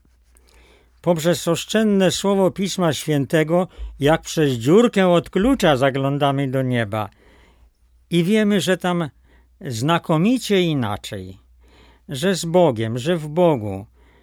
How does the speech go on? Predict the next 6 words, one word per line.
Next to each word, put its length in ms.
że 160
na 160
wzór 480
uwielbionego 880
człowieczeństwa 880
Chrystusa. 840